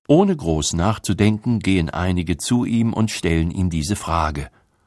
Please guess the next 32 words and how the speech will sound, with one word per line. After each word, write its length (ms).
Und 400
natürlich 500
wollen 200
sie 160
hören, 420
dass 200
sie 140
selbst 480
es 140
sind. 400
Dann 160
hätte 260
das 140
Spiel 380
richtig 460
Fahrt 300
aufnehmen 480
können. 380
Wenn 320
wir 200
von 180
Spiel 480
reden, 600
dann 180
nicht 240
etwa 300
deshalb, 520
weil 200
dieses 260
Verhalten 500
lustig 460
wäre, 480